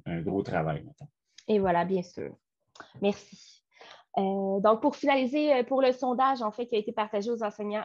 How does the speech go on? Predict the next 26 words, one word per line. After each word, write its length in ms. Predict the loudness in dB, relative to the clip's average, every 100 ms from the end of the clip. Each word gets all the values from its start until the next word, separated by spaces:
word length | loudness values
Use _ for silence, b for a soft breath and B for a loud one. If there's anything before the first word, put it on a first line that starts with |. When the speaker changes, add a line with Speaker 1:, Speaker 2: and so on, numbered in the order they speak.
| 0
Speaker 2:
et 80 | 0
au 100 | 0
C 200 | 0 -2
P 240 | 0 0
l'année 240 | 0 0
dernière, 420 | 0 -2 -4 -4 -4 -4 -8 b b b 0
euh, 80 | 4
au 100 | 4
niveau 200 | 2 0
du 100 | 0
monde 180 | 0
contemporain, 560 | 0 0 0 0 0 -2
les 80 | -4
besoins 340 | -4 -4 -6
qui 120 | -4
ont 100 | -4
ressorti, 840 | -2 -4 -4 -4 -4 _ -10 -8 -10 B B -2
alors, 400 | 4 6 6 6
euh, 100 | 4
besoin 280 | 4 2 0
de 60 |
matériel 420 | 0 0 -2 -2
d'enseignement 520 | -2 -4 -4 -6 -4 -4
et 80 |
de 100 | -4
documentation, 920 | -4 -6 -8 -4 -2 0 -4 -2 -4